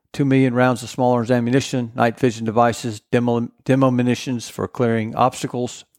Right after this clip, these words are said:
cold weather gear. Oh, cold weather gear. That's the, it's getting that time. And spare parts, maintenance, and other ancillary equipment. Nothing we haven't seen before, except for cold weather gear. It's getting that time.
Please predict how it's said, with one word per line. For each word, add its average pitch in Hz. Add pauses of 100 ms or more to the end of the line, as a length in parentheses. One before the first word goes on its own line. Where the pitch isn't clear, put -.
cold 127
weather 123
gear. 123
Oh, 135 (120)
cold 151
weather 101
gear. 95
That's 113
the, 101 (500)
it's -
getting 131
that 123
time. 113 (1300)
And 110
spare 135
parts, 131
maintenance, 123
and 123
other 117
ancillary 113
equipment. 98
Nothing 135
we 123
haven't 113
seen 120
before, 92 (580)
except 135
for 131
cold 156
weather 101
gear. 113
It's -
getting 117
that 117
time. 95